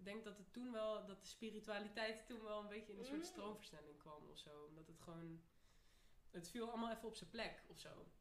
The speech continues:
Speaker 1: Het was heel, ik was er wel mee bezig en, nou, plantjes en dit
Speaker 2: Mhm.
Speaker 1: en dat. Maar, ehm,
Speaker 2: Maar het is, het is een, want ik heb dat ook een paar keer gehad, zo'n, ja, awakening gevoel of zo. Dan weet je dingen wel, maar dan ineens dan
Speaker 1: Je beseft het even.
Speaker 2: Ja.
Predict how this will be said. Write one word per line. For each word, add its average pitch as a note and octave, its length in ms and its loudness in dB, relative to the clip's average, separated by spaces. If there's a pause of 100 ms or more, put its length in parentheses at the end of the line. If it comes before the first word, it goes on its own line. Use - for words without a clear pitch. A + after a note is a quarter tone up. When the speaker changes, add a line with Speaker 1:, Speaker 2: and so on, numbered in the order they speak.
(200)
Speaker 1:
Het E3 120 -12
was F3 180 -4
heel, F3 180 0
ik F3 100 -2
was G3 180 -2
er F#3+ 60 -2
wel F3 100 0
mee D#3 120 -2
bezig G#3+ 580 -2
en, F3 120 -2
nou, F3+ 140 -4
plantjes G3 520 -6
en F3+ 120 -4
dit F3 140 -2
Speaker 2:
Mhm. G3+ 100 2
Speaker 1:
en G#3+ 60 4
dat. G#3+ 280 0 (640)
Maar, F3 420 -2
ehm, F3 260 0 (120)
Speaker 2:
Maar F#3 100 -6
het F#3 100 -8
is, B3+ 160 -2 (100)
het A3+ 120 -10
is B3+ 200 -2
een, A3+ 220 -4
want G#3 140 -4
ik G#3+ 100 -2
heb G#3+ 120 -2
dat F#3 180 -8
ook F#3 140 0
een - 100 -14
paar E3 180 0
keer E3 160 -8
gehad, F3 300 -4
zo'n, F3 460 -6
ja, F#3+ 340 -6
awakening G#3 640 -4
gevoel G3+ 440 -8
of - 100 -12
zo. G#3+ 380 -2
Dan G3 160 -4
weet A#3 320 4
je - 80 -10
dingen B3+ 280 -4
wel, A#3+ 460 0
maar G#3 100 -2
dan G#3+ 200 0
ineens A3+ 460 2
dan G3+ 300 -2
Speaker 1:
Je E3 60 -2
beseft - 560 -6
het - 140 -8
even. B2+ 200 -10 (240)
Speaker 2:
Ja. B3+ 80 -2